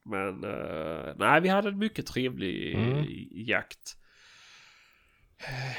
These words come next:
Speaker 1: Det är ett ställe som jag brukar vara på ett par gånger om året och gå som hundförare.
Speaker 2: Mm.
Speaker 1: Men, eh,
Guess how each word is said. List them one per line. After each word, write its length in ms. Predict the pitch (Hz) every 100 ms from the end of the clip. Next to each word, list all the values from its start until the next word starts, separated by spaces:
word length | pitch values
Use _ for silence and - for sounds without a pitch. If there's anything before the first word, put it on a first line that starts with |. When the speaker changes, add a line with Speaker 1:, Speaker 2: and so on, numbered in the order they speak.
| - - -
Speaker 1:
Det 60 | - 107
är 40 |
ett 100 | 95
ställe 400 | - 110 107 104
som 160 | - 98
jag 80 | 95
brukar 480 | 107 135 - - 110
vara 200 | 175 113
på 300 | - 104 - - - -
ett 120 | -
par 180 | - 107
gånger 240 | 101 90 101
om 80 | 107
året 380 | 87 76 -
och 100 | 101
gå 300 | 98 82 82
som 160 | - -
hundförare. 640 | 107 101 - 90 57 55 - _ _ -
Speaker 2:
Mm. 300 | 98 98 120 - _ _ _ _ _ _
Speaker 1:
Men, 360 | 151 123 123 - -
eh, 440 | 131 117 120 -